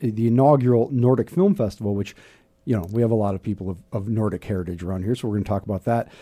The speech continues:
in more detail here in a moment. Um, but I'm interested, y-, and you touched on streaming.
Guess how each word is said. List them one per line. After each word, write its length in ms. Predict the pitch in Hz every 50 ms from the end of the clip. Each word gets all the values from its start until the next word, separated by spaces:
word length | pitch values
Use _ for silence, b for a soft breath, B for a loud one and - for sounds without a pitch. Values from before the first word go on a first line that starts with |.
| B B B
in 220 | - - 123 120 120
more 240 | 120 120 123 113 107
detail 720 | 101 - 175 254 - - - 131 117 113 113 120 120 b b b b b
here 220 | - - 131 120 113
in 60 | 107
a 60 | 101
moment. 460 | 95 104 143 170 160 127 110 - - b b b b b b _ -
Um, 420 | - 127 123 120 117 113 110 - - _ _ _ - - -
but 200 | 185 151 147 165
I'm 220 | 180 180 170 170 -
interested, 420 | - 226 208 - 196 - - 151 127
y-, 60 | 123
and 340 | 143 156 147 139 131 131 139
you 80 | 170
touched 300 | 165 - 147 127 - -
on 120 | 131 107 98
streaming. 540 | - - - 143 139 135 120 104 95 98